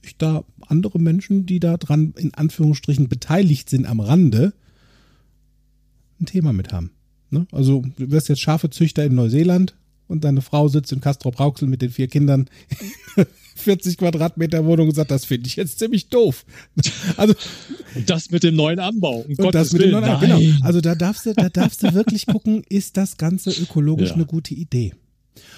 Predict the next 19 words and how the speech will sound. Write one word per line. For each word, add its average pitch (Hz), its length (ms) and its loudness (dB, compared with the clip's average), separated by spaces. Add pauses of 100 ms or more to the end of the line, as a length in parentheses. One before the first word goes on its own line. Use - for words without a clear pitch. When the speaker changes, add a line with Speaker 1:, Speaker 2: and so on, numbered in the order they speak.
(160)
Speaker 1:
Und 185 120 0
Speaker 2:
Ja, - 100 -8
Speaker 1:
um 226 240 4
diesen 175 260 2
Speaker 2:
exakt. 143 140 0
Speaker 1:
Sog 156 480 0
noch 143 340 0
mehr 160 440 2
zu - 160 -8
kriegen, 131 480 -4 (1600)
formuliere 143 640 2
es - 300 -10
im 120 160 0
Hier 117 320 -4
und 110 160 -8
Jetzt, - 480 -12 (220)
also 117 220 -2
im 117 200 -10
Präsens, 90 680 -8